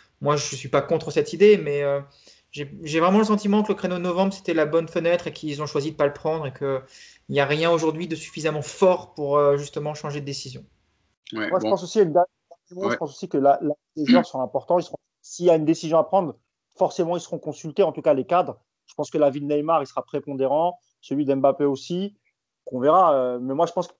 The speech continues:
Speaker 3: par exemple, moi, je pense qu'un, un, un joueur comme Neymar, ça le dérangerait pas de finir avec, euh, avec Tuchel parce qu'il a sa confiance, il sait qu'il n'est pas obligé de travailler, il n'est pas obligé de faire ceci, cela.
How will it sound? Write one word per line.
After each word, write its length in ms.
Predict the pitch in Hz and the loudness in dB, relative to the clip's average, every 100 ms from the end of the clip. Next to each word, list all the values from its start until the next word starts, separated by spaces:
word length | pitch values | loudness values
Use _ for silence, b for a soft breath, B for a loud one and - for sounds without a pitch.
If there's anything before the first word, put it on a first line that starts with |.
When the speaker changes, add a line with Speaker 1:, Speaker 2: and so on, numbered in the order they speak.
| _ | _
Speaker 3:
par 120 | - 147 | 2 4
exemple, 160 | 180 | 4
moi, 100 | 175 | 0
je 60 | 170 | -2
pense 140 | 175 | -4
qu'un, 140 | 170 135 | -4 -4
un, 520 | 139 139 135 131 139 | -6 -6 -6 -6 -4
un 40 | |
joueur 160 | 135 170 | -2 0
comme 160 | 147 | 0
Neymar, 460 | 131 135 170 202 - _ _ _ _ _ _ _ _ _ | -2 0 2 0 -2 _ _ _ _ _ _ _ _ _
ça 140 | - 143 | -8 -4
le 60 | |
dérangerait 340 | 139 147 135 151 | 2 2 4 2
pas 120 | 175 | 0
de 80 | 175 | -2
finir 300 | 156 160 151 | -10 -4 -2
avec, 260 | 139 139 | -2 -2
euh, 180 | 143 135 | -2 -2
avec 200 | 131 135 | -2 -6
Tuchel 340 | - 160 190 143 | -8 -4 -2 -2
parce 180 | 117 - | -8 -2
qu'il 120 | 156 | -2
a 60 | |
sa 120 | 135 147 | 0 -2
confiance, 540 | 147 135 175 202 196 | -6 -6 0 0 0
il 60 | 131 | -6
sait 140 | 160 | -6
qu'il 260 | - 143 131 | -6 -6 -2
n'est 100 | 117 | 2
pas 140 | 147 | 2
obligé 260 | 139 135 147 | 2 0 -6
de 60 | |
travailler, 540 | - 143 131 143 156 170 | -2 0 0 2 4 2
il 60 | |
n'est 60 | 131 | 0
pas 100 | 131 | -4
obligé 240 | 127 131 | -6 -6
de 60 | 135 | -6
faire 140 | 131 | -6
ceci, 240 | - 123 127 | -8 -12 -10
cela. 380 | 131 131 156 | -4 2 2